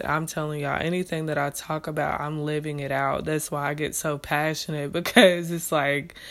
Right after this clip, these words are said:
I'm not talking about something foreign that I have nothing, uh, no idea about. It's like something close, dear to my heart. I'm passionate,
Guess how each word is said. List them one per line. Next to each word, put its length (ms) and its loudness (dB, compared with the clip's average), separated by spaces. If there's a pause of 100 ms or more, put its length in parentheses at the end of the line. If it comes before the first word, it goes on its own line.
(300)
I'm 160 0
not 240 2
talking 420 0
about 380 0
something 460 -2
foreign 520 -2
that 140 -2
I 160 0
have 200 -2
nothing, 680 -2 (580)
uh, 460 0
no 280 0
idea 520 2
about. 320 0
It's 220 -2
like 220 0
something 500 -4
close, 520 2
dear 340 0
to 80 0
my 200 -2
heart. 320 0
I'm 280 0
passionate, 800 0